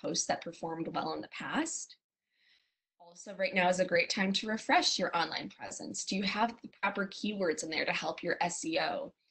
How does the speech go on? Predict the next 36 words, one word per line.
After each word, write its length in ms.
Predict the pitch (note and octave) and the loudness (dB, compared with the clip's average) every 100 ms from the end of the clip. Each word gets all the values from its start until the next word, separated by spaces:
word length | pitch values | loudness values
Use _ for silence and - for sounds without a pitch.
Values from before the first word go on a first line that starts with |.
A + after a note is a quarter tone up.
| _ F3 | _ 0
Um, 280 | E3+ E3 E3 | 2 2 0
do 140 | G3 | 0
all 280 | - E3+ F#3 | 4 6 6
of 120 | G3 | 6
your 180 | F3+ F3+ | 0 -2
links 420 | E3+ E3 E3 - | 0 -2 -2 -4
work? 300 | D#3+ - - - | -2 -4 -4 -10
Is 140 | - - | -4 2
everything 420 | F3 F3+ F#3 F3 | 2 2 -2 -2
up 140 | E3+ - | -4 -6
to 120 | F3 | -6
date? 480 | F#3+ F#3 - - - _ _ _ _ _ _ _ _ _ - | -4 -6 -8 -12 -12 _ _ _ _ _ _ _ _ _ 2
Also 320 | G3+ G#3 A3+ | 2 4 0
boost 360 | G#3+ G#3 G3+ - | 0 0 0 0
your 120 | G#3 | 2
visibility 720 | A3 C4+ C4 F4 F4+ E3 D3+ | 2 0 2 4 4 2 2
with 180 | D3 - | 0 2
more 240 | F3 F3+ | 2 4
live 260 | F3+ F3 E3+ | 4 4 2
videos, 640 | F#3+ F3+ D3 D#2 - - - | 0 0 0 -4 -4 -4 4
although 400 | F#3+ F#3+ G3 F#3+ | 4 8 6 6
do 180 | G#3 A#3+ | 4 6
that 240 | A#3+ - | 6 6
strategically, 880 | - - - C#4+ F3+ E3+ - F2 F#3+ | -4 0 4 4 4 -2 -2 -2 -2
since 400 | G3 E3 E3 - - | 0 -2 -2 -6 -4
what 160 | F#3+ F3 | 2 4
I 160 | D#3+ E3+ | 4 2
found, 480 | E3+ D3+ D#3+ E3 D#3+ | 2 2 0 -2 -4
and 100 | E3 | -4
I'm 120 | E3+ | -2
sure 200 | E3+ F3 | 2 2
you 180 | E3 E3 | 2 -2
have 200 | E3 D3+ | -2 -2
as 160 | D3+ - | -2 -2
well, 240 | D#3+ - | -2 -2
is 160 | E3 | -4